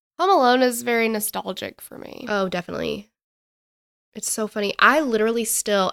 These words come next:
Speaker 2: every time Kevin puts the spider
Speaker 1: <laughs>
Speaker 2: on his face and the
Speaker 1: And his
Speaker 2: scream
Speaker 1: scream.
Speaker 2: he lets out is the funny, like, I lose my mind when it comes,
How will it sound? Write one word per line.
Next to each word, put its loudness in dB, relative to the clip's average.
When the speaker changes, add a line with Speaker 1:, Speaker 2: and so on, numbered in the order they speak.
Speaker 2:
every 2
time 2
Kevin 2
puts -2
the -6
spider -2
Speaker 1:
<laughs> -20
Speaker 2:
on 2
his -2
face 0
and 0
the 2
Speaker 1:
And -2
his -2
Speaker 2:
scream 0
Speaker 1:
scream. 4
Speaker 2:
he -4
lets -4
out -4
is 4
the 0
funny, 2
like, 0
I 6
lose 0
my -2
mind 0
when -4
it -6
comes, -6